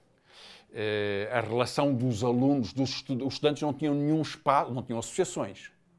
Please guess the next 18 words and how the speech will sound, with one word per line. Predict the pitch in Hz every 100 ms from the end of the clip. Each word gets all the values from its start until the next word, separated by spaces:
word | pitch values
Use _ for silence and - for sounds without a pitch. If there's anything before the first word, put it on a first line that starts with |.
| _ _ _
não | 101
tinham | 107 120 120
nenhum | 135 143
espaço | 135 - 143 139 131 - 147
de, | 117 135 139 139 - - -
em | 120 113
que |
pudessem | - 113 123 123 139 131
ter | 127 131 120
alguma, | 120 123 110 131 127 127 123 - - -
eh, | 110 107
decisão | - 139 110 131 135
coletiva, | 131 139 127 131 202 131
alguma | 117 123 127
vida | 139 151 120 120 113 110
coletiva, | 127 117 202 185 113 104
não | 101
pu-, | 127